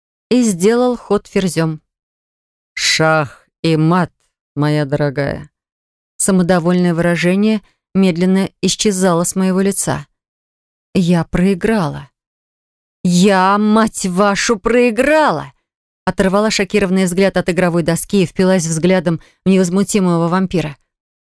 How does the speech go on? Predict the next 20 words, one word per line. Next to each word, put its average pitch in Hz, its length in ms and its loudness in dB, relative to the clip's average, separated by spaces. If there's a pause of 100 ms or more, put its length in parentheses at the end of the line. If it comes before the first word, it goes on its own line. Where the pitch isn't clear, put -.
(180)
Он 254 220 2
же 262 120 0
с 240 120 -4
восхищением 196 640 -2
смотрел 165 460 -2
на 156 80 -2
меня. 151 360 -4 (960)
«Вы 160 280 4
великолепный 165 840 0
игрок, 151 300 -2
Линда. 143 380 -2 (840)
Признаюсь, 160 720 0
в 160 40 -4
некоторые 160 460 -2
моменты 156 500 0
я 156 120 2
действительно 156 680 -2
думал, 160 320 0
что - 260 -4
проиграю». 147 640 -2